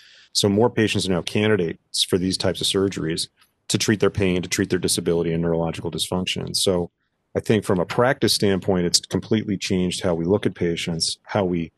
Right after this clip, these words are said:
discuss patients, and who are candidates for these types of treatments.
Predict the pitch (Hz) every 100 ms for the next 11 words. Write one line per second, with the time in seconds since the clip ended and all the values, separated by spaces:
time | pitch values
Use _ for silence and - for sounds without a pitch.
0 | _ - - 117 113 - 98 - 92 98
1 | - 107 95 - 107 98 90 82 - 85
2 | 80 90 80 - - 90 82 76 -